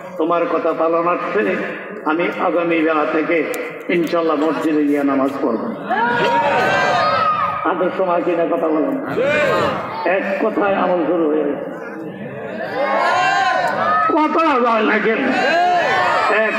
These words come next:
কথায় আমল শুরু হয়ে গেছে। "মা, তুমি যেহেতু বলেছ, তোমার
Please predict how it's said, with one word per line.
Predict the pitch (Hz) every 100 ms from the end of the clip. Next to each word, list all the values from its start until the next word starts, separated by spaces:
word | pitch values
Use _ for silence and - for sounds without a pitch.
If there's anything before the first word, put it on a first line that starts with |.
| 220
কথায় | 202 202
আমল | 190 190 175
শুরু | 170 170
হয়ে | 156
গেছে। | 156 151 156 139 104 - - - -
"মা, | 175 175
তুমি | 175 175 175
যেহেতু | 160 147 180
বলেছ, | 147 160 156 175 131 - - - -
তোমার | - 170